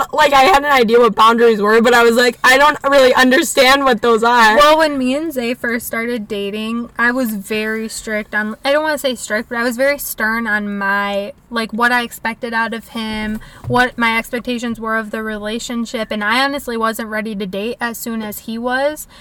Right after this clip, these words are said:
Speaker 2: So the first time he actually asked me to be his girlfriend, I said no.
Speaker 1: <laughs>
Speaker 2: Yeah,
Speaker 1: I did not
Speaker 2: I,
Speaker 1: know
Speaker 2: well,
Speaker 1: that.
Speaker 2: I didn't say flat out no, but I was just like, "No, like, I'm not ready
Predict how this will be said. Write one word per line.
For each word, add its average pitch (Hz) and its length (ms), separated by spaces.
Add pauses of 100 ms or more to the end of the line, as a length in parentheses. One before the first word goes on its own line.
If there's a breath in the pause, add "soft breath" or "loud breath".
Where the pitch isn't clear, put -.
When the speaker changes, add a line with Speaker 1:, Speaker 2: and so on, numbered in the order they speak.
(160 loud breath)
Speaker 2:
So 247 320
the 226 140
first 359 280
time 277 180
he 262 60
actually 247 340
asked 233 280
me 262 120
to 226 80
be 233 120
his 208 160
girlfriend, 226 460
I 214 120
said 226 280
no. 208 680
Speaker 1:
<laughs> - 40 (420 loud breath)
Speaker 2:
Yeah, 277 200
Speaker 1:
I 254 240
did 285 80
not 277 240
Speaker 2:
I, 247 40
Speaker 1:
know 240 120
Speaker 2:
well, 233 80
Speaker 1:
that. 226 200
Speaker 2:
I - 20
didn't 403 300
say 320 120
flat 277 260
out 254 160
no, 247 160
but 247 100
I 240 100
was 247 160
just 240 140
like, 233 120
"No, 247 220
like, 247 160
I'm 233 160
not 240 240
ready 214 260